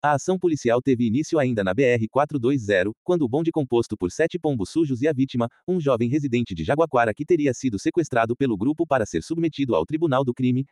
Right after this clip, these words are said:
tentava fugir da cidade, sendo interceptado por viaturas da P M. Ainda de acordo com informações do B M F, na B R quatro dois zero, quatro indivíduos conseguiram evadir,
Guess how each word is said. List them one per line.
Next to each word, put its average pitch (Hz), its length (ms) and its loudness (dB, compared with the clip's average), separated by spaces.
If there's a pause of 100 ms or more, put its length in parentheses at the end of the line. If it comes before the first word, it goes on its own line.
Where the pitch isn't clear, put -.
tentava 104 400 0
fugir 101 280 -2
da 127 100 -2
cidade, 104 480 -2
sendo 190 260 -2
interceptado 156 600 0
por 139 160 -2
viaturas 131 440 0
da 151 80 2
P 180 120 2
M. 107 280 0 (500)
Ainda 175 300 0
de 143 80 -2
acordo 127 380 0
com 110 160 0
informações 139 580 -2
do 139 80 0
B 139 200 2
M 147 120 0
F, 95 300 0 (100)
na 107 100 0
B 101 120 2
R 139 180 2
quatro 135 300 -2
dois 147 200 0
zero, 104 300 0 (140)
quatro 175 260 0
indivíduos 104 420 -2
conseguiram 110 480 -2
evadir, 113 380 0